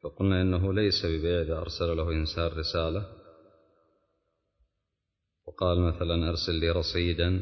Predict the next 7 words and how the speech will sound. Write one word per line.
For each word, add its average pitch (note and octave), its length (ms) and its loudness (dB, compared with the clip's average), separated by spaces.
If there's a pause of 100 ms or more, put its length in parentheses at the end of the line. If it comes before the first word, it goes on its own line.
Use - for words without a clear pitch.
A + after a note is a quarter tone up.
(160)
فأرسل E2+ 600 -2
له، E2+ 160 0 (1300)
أو G2 160 6
إنسان F#2+ 420 4
احتاج F2+ 460 2
إلى F2+ 180 4
رصيد F2 440 -2